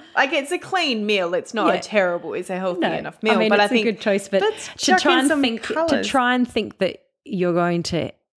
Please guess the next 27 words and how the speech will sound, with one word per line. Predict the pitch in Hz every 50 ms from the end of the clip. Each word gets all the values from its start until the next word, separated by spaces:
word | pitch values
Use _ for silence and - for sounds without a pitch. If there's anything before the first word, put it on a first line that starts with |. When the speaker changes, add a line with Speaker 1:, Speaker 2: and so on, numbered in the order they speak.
| _ -
Speaker 2:
hit | - - 190 -
the | - 175
mark | 165 160 160 165 - -
with | 170 -
every | - 165 135 - 156 151
meal, | 156 156 156 151 156 185 - - - -
it's, | - 165 165 - - - - - - _ _ _ _ _ _ _ _ _ _ _ -
you | 190 180 160
know, | 156 156 156 - - _ _ _ -
you'd | 170 165 185 185 156 - - - - -
have | - 202 -
to | 175
spend | - - - - 165 156 160
your | 156 156
whole | 147 160 160 147
day | - 151 143 139 -
planning | - - 165 160 156 151 151 147 143
your | 147 139
meals. | 139 147 147 147 143 143 - - - -
You | 160 160
just | - 180 - - - -
can't. | - - 147 147 - -
And | 151 156
so, | - - - 170 160 156 - - - - - - - - _ _ _ _ _ _ _ -
um, | 175 160 143 147 143 147 151 151 151 - _ _ _ _ _ _ -
I | - 175
mean | 170 170 160 160 160 156 156